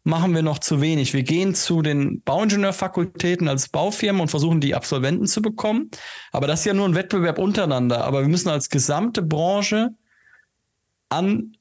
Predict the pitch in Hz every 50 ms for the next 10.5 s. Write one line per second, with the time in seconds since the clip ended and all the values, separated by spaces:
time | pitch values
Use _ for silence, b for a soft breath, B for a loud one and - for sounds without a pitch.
0 | _ - 170 151 156 - 165 185 185 - 175 151 156 160 151 143 147 151 151 170
1 | 185 190 - - 175 - - 156 139 - - 139 131 127 139 139 139 160 180 180
2 | 160 - 160 165 180 175 - 160 160 147 - 151 139 143 143 175 202 - 196 175
3 | - - 135 - - 135 127 - 139 135 135 143 139 135 131 131 139 139 147 156
4 | 170 190 233 233 B B B B B B B B B - 151 127 - 175 196 233
5 | 214 - - 185 170 165 151 165 165 165 156 - 147 147 151 156 - - 214 233
6 | 214 165 170 196 202 202 202 175 151 - 180 208 208 196 - - 190 185 - -
7 | 165 156 - 175 170 175 165 170 160 - - 170 156 - - 151 139 147 147 151
8 | 175 202 196 156 135 123 127 131 - - - 240 254 214 160 156 147 143 156 170
9 | 165 147 139 135 160 175 175 - - - - 156 147 143 135 131 143 190 220 214
10 | 165 139 131 127 123 127 139 160 175 165